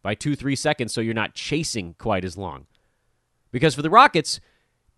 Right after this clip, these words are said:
if the Lakers don't do something wild, like send a double team sprinting at Harden, he's gonna try to get a switch. You know, he's gonna try to move so that he gets a big man on him, which is not so much because, uh, he loves facing up on Anthony Davis, but because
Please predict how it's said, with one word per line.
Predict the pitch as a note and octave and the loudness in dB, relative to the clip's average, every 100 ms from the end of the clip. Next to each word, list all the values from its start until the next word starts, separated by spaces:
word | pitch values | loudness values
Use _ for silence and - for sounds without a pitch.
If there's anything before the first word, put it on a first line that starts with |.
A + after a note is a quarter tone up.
| - | -4
if | C#3+ | 0
the | |
Lakers | D#3 A#3+ C4 | 2 2 2
don't | F#3+ E3 | 0 2
do | D#3 | 0
something | D3+ D3 B2+ A#2+ A2+ A2 | -2 -2 -4 -4 -6 -4
wild, | A2+ G#2 E2 F#2 | 0 2 0 -4
like | G2 G2 | -4 -4
send | - A#2 | -4 -4
a | G#2 | -4
double | E2+ G#2+ G#2 | -4 -4 -6
team | A#2 G#2 | -8 -10
sprinting | F#2+ - C3 C3 A#2 G#2+ | -10 -8 -4 -4 -4 -4
at | F#2 | -2
Harden, | G2 C3 G2 G2 _ _ | 0 0 0 -8 _ _
he's | B2+ | -4
gonna | B2 F#3+ | 0 2
try | G3+ F3+ | 2 0
to | |
get | E3 | 0
a | E3+ | -4
switch. | - A2 G#2+ - - _ _ _ _ _ _ _ _ _ _ _ | -4 -6 -6 -10 -14 _ _ _ _ _ _ _ _ _ _ _
You | A#2 | -4
know, | |
he's | A#2 | -2
gonna | A2+ C3 | -2 -2
try | B2+ | 0
to | C3 | 0
move | B2+ C#3+ C#3+ C3 | 2 2 2 0
so | A2 - B2+ | -2 0 0
that | A#2 | 0
he | A#2 | -2
gets | A#2 B2+ | -4 -2
a | B2 | -4
big | F#2+ D3+ B2+ | 0 0 0
man | B2 A2+ A2+ | 0 0 -2
on | - D3 C#3 | 0 0 0
him, | G2+ C#2+ F2+ | -4 -10 -8
which | B2 C3+ | -4 0
is | D3+ B2+ | 0 2
not | F#3+ F4+ | 2 4
so | C4 | 2
much | G#3 D#3+ | 0 0
because, | C#3 C3+ B2+ A2+ - _ _ _ _ _ _ | -2 0 0 0 -10 _ _ _ _ _ _
uh, | - A#2 G#2+ G2 | -4 0 0 -2
he | C3 B2+ | -4 -2
loves | B2 B2+ G#2+ F#2+ - - - | 0 0 -2 -12 -20 -20 -20
facing | - D3+ C3+ C3 | -2 0 0 -2
up | A#2 A2 | -4 -4
on | G#2 | -4
Anthony | G2+ G2+ C3 | -4 -4 -2
Davis, | G#3+ D#3 | 0 -2
but | C3 | -6
because | B2+ A#2+ C#3 | -4 0 0